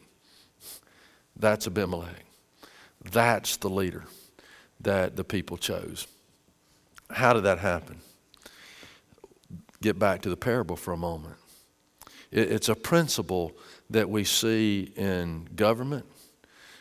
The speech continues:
We, we see it in, uh, corporations. We, we see it in, in congregations sometimes.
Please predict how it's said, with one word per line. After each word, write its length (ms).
We, 280
we 160
see 300
it 360
in, 340
uh, 360
corporations. 960
We, 440
we 160
see 300
it 140
in, 280
in 160
congregations 1080
sometimes. 800